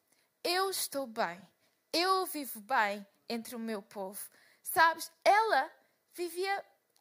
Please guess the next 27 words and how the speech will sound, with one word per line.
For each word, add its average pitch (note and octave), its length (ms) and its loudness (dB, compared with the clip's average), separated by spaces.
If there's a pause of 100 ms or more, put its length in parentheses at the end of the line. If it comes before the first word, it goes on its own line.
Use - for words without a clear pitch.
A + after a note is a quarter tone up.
em F#4 160 0
contentamento, D4 1000 -6 (600)
porque F#4 220 -4
na G4 120 0
realidade E4+ 760 4 (1160)
ela A4+ 400 6
não B4 200 2
tinha G#4+ 260 -4 (160)
tudo. A#3+ 360 -8 (960)
Porque F4 220 2
esta B4 260 6
mulher, D4+ 500 2 (760)
e B3+ 80 -4
depois C4+ 320 0
o B3+ 220 2
ajudante A#3+ 640 4
Eliseu, A#3 480 2 (220)
ele A#3+ 220 4
atentou B3 440 2
para C4+ 180 -4
isso, A3 260 -4
esta F#4+ 200 0
mulher B4 280 0
não A4+ 120 -6
tinha A4 280 -4
um B3 60 -8
filho. F#3+ 400 -14